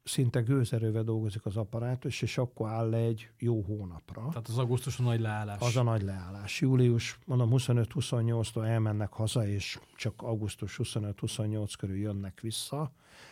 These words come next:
Speaker 1: ö, otthonról, a tagállami otthonaikból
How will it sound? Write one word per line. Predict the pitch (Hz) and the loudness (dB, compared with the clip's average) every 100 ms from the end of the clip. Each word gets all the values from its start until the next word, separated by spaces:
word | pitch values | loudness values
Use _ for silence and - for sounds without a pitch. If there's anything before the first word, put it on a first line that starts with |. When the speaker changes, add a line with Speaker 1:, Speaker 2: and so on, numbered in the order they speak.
| - - - _ | -20 -20 -20 _
Speaker 1:
ö, | - 123 113 | 0 2 4
otthonról, | 107 131 - 131 139 113 | 2 2 4 4 4 2
a | |
tagállami | - 123 120 113 110 107 107 101 117 120 - | 0 0 2 4 4 4 2 0 -4 -8 -8
otthonaikból | 131 139 131 127 117 120 127 | -4 0 4 2 2 2 0